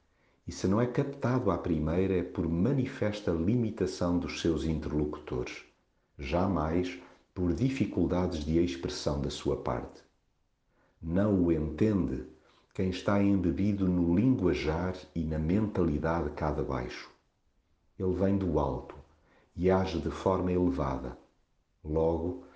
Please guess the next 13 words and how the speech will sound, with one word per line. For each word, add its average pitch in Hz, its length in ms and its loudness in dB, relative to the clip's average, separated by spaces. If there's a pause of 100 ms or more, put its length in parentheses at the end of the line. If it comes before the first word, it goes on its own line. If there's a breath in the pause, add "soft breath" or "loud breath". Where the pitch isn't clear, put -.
(220 loud breath)
somos 104 400 2
nós 110 200 0
que - 120 -12
temos 107 360 0
de - 80 -16
subir 98 380 0
o 92 120 2
nível 95 480 2
de 82 100 0
reflexão 82 640 -2
interior. 71 600 -2 (960)
Interrompa-se, 98 800 0
então, 69 540 -2